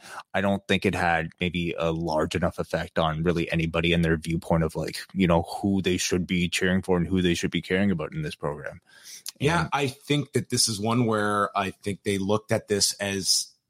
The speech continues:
Speaker 2: a chance to try and present this in the way that
Speaker 1: These two want.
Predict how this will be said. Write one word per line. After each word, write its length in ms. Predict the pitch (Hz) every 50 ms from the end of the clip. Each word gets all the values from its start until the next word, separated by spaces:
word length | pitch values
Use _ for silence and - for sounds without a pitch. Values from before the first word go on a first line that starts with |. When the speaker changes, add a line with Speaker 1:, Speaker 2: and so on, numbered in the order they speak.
| _ _ _ _ _ _ _ _ _ _ _ -
Speaker 2:
a 100 | 98 90 -
chance 460 | - - - 113 110 107 110 - - -
to 100 | - 98
try 320 | - - - 117 110 110
and 140 | 113 123 120
present 400 | - - 113 92 104 98 95 80
this 220 | - 101 101 - -
in 160 | 110 107 101
the 80 | 98
way 280 | 95 95 98 95 98 98
that 400 | 85 98 92 90 90 92 - - - - - - - _ _ -
Speaker 1:
These 220 | 113 104 95 -
two 160 | - 101 90
want. 300 | 85 82 82 73 - -